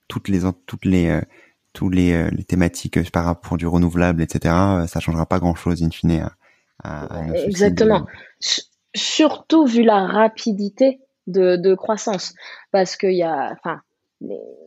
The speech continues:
Speaker 2: les discussions qu'on a, elles sont, elles sont intéressantes. Et oui, il y a tout un certain nombre de pays maintenant qui prennent, euh, des engagements, euh, en termes de décarbonisation. Mais, mais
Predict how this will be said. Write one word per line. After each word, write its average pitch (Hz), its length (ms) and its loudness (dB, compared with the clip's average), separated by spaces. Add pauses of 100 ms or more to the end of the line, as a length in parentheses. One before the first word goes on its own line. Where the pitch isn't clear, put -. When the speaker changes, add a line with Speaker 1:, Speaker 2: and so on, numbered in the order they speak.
(800)
Speaker 2:
les 220 260 2
discussions 220 640 0
qu'on 190 220 0
a, 196 280 2
elles 165 120 -2
sont, 165 480 -6
elles 175 140 0
sont 185 180 -4
intéressantes. 214 560 0
Et 214 80 4
oui, 240 140 0
il 226 40 2
y 208 40 6
a 185 60 4
tout - 160 -14
un 190 80 0
certain 190 260 -4
nombre 190 180 -4
de 175 100 -2
pays 185 360 -2
maintenant 170 400 0
qui - 160 -8
prennent, 160 340 -2
euh, 143 140 -4
des 160 340 2
engagements, 156 760 0
euh, 139 60 -10 (540)
en 135 960 -4
termes 156 520 -4
de 151 120 -4
décarbonisation. 156 1120 -4 (280)
Mais, 175 380 0
mais 175 460 4